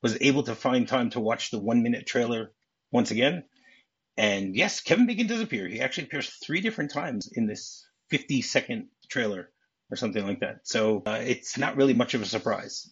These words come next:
<laughs> for anyone who's seen the trailer. I, I like the way they did the trailer, especially knowing the movie. But I wonder if someone who didn't know the movie when they were watching that trailer, if it was gonna give away a little bit too much.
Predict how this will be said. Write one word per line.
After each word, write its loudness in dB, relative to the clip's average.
<laughs> -6
for 2
anyone 4
who's -4
seen -2
the -6
trailer. -2
I, 4
I 2
like 0
the -6
way 0
they 0
did -6
the -8
trailer, -2
especially -4
knowing 6
the 6
movie. -2
But 4
I 4
wonder -2
if -4
someone 0
who -4
didn't -4
know 0
the -4
movie -2
when -2
they 0
were -2
watching -2
that -2
trailer, -4
if -4
it -6
was -2
gonna 6
give 2
away -4
a -8
little -8
bit -12
too -12
much. -16